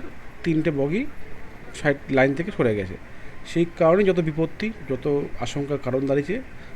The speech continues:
ট্রেন চলছে অনেকটাই লেটে, প্রায় দু থেকে আড়াই ঘন্টা লেট চলছে এখন। দেখা যাক কতটা মেকআপ করা যায়। আর ওল-,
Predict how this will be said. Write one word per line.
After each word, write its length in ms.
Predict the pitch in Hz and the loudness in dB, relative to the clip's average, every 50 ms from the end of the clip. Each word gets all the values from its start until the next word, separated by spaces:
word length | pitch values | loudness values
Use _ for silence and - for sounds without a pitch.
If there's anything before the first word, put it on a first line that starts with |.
| - - - | -8 -6 -2
ট্রেন 280 | 147 147 151 156 170 | 0 2 4 4 4
চলছে 440 | 160 - - 151 151 147 - - - | 2 2 2 2 2 0 0 -2 -2
অনেকটাই 360 | - 131 139 156 151 - 220 | 0 2 0 0 4 6 6
লেটে, 260 | 208 190 180 208 208 214 | 6 6 4 4 2 0
প্রায় 560 | - - - 139 127 127 131 135 135 135 135 - - - - - - - - - - 131 | -2 -2 0 2 4 4 6 4 4 2 0 -4 -4 -4 -4 -4 -4 -6 -8 -8 -6 -4
দু 100 | 143 147 143 | -4 -2 0
থেকে 180 | - 175 160 160 | 2 2 4 6
আড়াই 200 | 143 131 139 151 | 8 8 8 8
ঘন্টা 280 | 143 147 151 151 143 | 6 4 2 2 2
লেট 80 | 139 131 - | 2 0 0
চলছে 300 | - 151 147 147 143 170 | 2 2 2 4 4 2
এখন। 260 | 156 147 - 185 208 254 - - - - - - - - - | 2 2 2 0 0 -2 -2 -6 -10 -10 -10 -12 -12 -10 -6
দেখা 160 | - 135 127 143 | -4 0 2 2
যাক 100 | 156 156 | 2 2
কতটা 220 | - 127 127 127 135 | 0 -2 0 0 0
মেকআপ 220 | 127 120 127 131 - | 0 0 -2 -2 0
করা 140 | - 131 131 | 2 2 4
যায়। 220 | 120 127 135 175 196 - - - - - - - - - - - - - - - - - - - - - - - - - - - - - - - - - - - - - - - - - - - - - - - - - _ - - - - - - - - - - - - - - - - - - - - - - | 6 6 4 4 2 -4 -8 -12 -12 -10 -12 -12 -12 -10 -8 -8 -8 -8 -10 -10 -12 -10 -8 -8 -8 -8 -8 -10 -14 -14 -14 -14 -14 -14 -16 -16 -14 -14 -12 -12 -12 -12 -14 -16 -20 -20 -20 -20 -20 -20 -20 -20 -20 -20 _ -20 -20 -20 -20 -20 -20 -20 -20 -20 -20 -20 -20 -20 -20 -20 -20 -20 -20 -20 -20 -16 -12
আর 340 | 101 98 98 98 98 98 98 - - - - - - - - - | -10 -10 -8 -8 -10 -10 -10 -12 -14 -16 -18 -20 -20 -16 -4 2
ওল-, 200 | 135 147 160 | 4 4 4